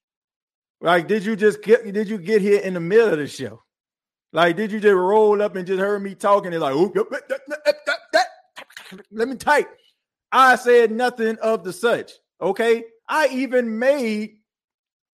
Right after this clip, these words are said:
I even had a scenario that was, like, if he does have a ruptured tendon, right? That's the narrative that should be going, not the narrative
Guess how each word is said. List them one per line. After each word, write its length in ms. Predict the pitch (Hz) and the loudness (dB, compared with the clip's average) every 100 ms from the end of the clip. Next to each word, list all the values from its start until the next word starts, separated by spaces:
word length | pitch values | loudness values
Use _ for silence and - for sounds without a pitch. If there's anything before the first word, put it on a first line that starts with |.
| 180 208 | -20 -8
I 200 | 254 302 | -2 0
even 320 | 277 240 226 | 0 -2 -4
had 260 | 208 247 233 | -4 -4 -4
a 40 | |
scenario 720 | - 180 208 247 196 156 104 98 _ | -6 -8 -2 2 2 0 -4 -12 _
that 180 | 196 233 | -2 0
was, 120 | 214 214 | 0 -2
like, 300 | 214 208 180 - | -4 -4 -4 0
if 200 | 226 220 - _ | 0 0 -6 _
he 180 | 226 254 | -10 -8
does 320 | 175 262 262 | -2 0 0
have 220 | 226 214 | 2 0
a 80 | 190 | 0
ruptured 460 | 180 208 - 165 160 | -2 -2 -4 -10 -8
tendon, 420 | 175 143 156 - _ _ _ _ _ | -10 -6 -8 -10 _ _ _ _ _
right? 320 | 156 202 214 208 _ _ _ - | -2 0 0 -4 _ _ _ -4
That's 220 | 185 320 | 0 0
the 120 | 240 | -2
narrative 460 | 233 247 240 233 226 | -4 0 0 0 0
that 160 | 220 214 | 0 0
should 160 | 220 | -2
be 120 | 196 202 | -2 -2
going, 420 | 170 233 180 156 | -2 0 -2 -4
not 240 | 208 240 | -6 -4
the 80 | 208 | -4
narrative 540 | 202 220 208 202 202 | -2 -2 -2 0 0